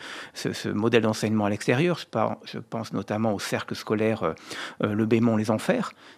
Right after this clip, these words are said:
qui font ça, euh, dans les classes de un à six. Ils ont, euh, une journée, une demi-journée à une journée par semaine en extérieur. Donc c'est faisable, il faut continuer là-dessus.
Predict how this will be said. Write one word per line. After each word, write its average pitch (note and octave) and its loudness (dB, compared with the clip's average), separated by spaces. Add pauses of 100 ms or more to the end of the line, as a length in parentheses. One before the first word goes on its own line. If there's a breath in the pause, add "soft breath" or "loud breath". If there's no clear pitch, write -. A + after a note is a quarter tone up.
(140 soft breath)
qui - -10
font G#2 -6
ça, B2+ 8
euh, G2 0
dans G2 -2
les G2 0
classes A#2 4
de F#2+ 0
un B2+ 2
à A2+ -2
six. - -4 (260 loud breath)
Ils A2+ 0
ont, A#2 4
euh, F#2 2
une C3+ 6
journée, A#2+ 4
une C3+ 6
demi-journée C3 6
à A#2 4
une A#2 6
journée A2+ 2
par - 0
semaine C#3 4
en C3+ 8
extérieur. A2 0
Donc A#2 0
c'est E3+ 8
faisable, C3+ 8 (380 loud breath)
il C3+ -2
faut E3 6
continuer C#3 8
là-dessus. A2+ 2